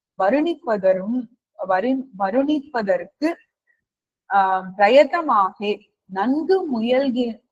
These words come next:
நல்-, நன்கு முயல்கிறோம். இராம், நம் சொற்களினுடைய, ஆஹ், பிரசஸ்தி, பிரசஸ்தி சொல்றோம் இல்லையா? என்னன்னா சிறப்பு, சிறப்பா இருக்குன்னு சொல்றோம் இல்லையா? பிரசக்தி, பிரசக்தின்னு. பிரசக்தினா ரொம்ப சிறப்பா இருக்கு, செழுமை வாய்ந்ததா இருக்கு.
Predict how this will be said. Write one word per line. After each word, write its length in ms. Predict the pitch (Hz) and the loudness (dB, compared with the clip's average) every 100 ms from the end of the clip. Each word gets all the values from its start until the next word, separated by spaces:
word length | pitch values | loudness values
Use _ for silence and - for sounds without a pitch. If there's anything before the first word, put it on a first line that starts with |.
| 208 | -2
நல்-, 360 | 214 277 269 - | 0 0 -2 -6
நன்கு 440 | 202 220 302 302 381 | -4 -2 -2 -2 -4
முயல்கிறோம். 800 | 233 233 269 240 226 185 185 254 - _ _ _ _ - | -2 2 2 2 -4 -6 -6 -10 -12 _ _ _ _ -6
இராம், 400 | 233 247 233 190 - _ _ | 2 4 4 0 -14 _ _
நம் 300 | 214 285 381 294 | -2 -2 0 -2
சொற்களினுடைய, 1080 | 233 254 285 277 247 202 185 170 175 226 349 - _ _ _ - | -2 0 0 2 0 -2 -4 -4 -2 -2 -2 -8 _ _ _ -2
ஆஹ், 400 | 220 208 202 196 214 | 0 2 0 0 0
பிரசஸ்தி, 720 | 214 - 302 302 - 269 - _ _ _ - | -2 2 2 2 -6 -8 -8 _ _ _ -2
பிரசஸ்தி 480 | 226 - 311 - 294 277 | -2 0 -2 0 0 2
சொல்றோம் 220 | 240 233 | 0 0
இல்லையா? 220 | 226 240 | 0 0
என்னன்னா 220 | 220 269 | 0 -4
சிறப்பு, 520 | 302 285 302 - 185 - _ - | -4 2 2 2 -10 -10 _ 0
சிறப்பா 420 | 254 269 - 294 | 2 2 4 6
இருக்குன்னு 320 | 262 262 254 | 6 0 -4
சொல்றோம் 180 | 254 220 | -4 -2
இல்லையா? 300 | 208 208 233 208 | -4 -2 -2 -2
பிரசக்தி, 600 | 214 254 208 - 233 208 | -4 -4 -8 -10 -10 -6
பிரசக்தின்னு. 600 | 202 - - 214 202 180 _ _ _ _ 208 | -8 -8 -18 -12 -12 -12 _ _ _ _ -4
பிரசக்தினா 600 | 220 277 285 269 320 - | 0 -2 0 -4 -4 -2
ரொம்ப 380 | 247 294 392 403 | -2 0 -2 0
சிறப்பா 360 | 285 262 - | 0 2 2
இருக்கு, 340 | 247 233 196 196 | 2 2 -2 0
செழுமை 440 | 226 254 285 269 | -2 -2 -2 0
வாய்ந்ததா 500 | 240 226 233 233 247 | 0 0 -2 2 4
இருக்கு. 360 | 208 190 208 | 4 0 -2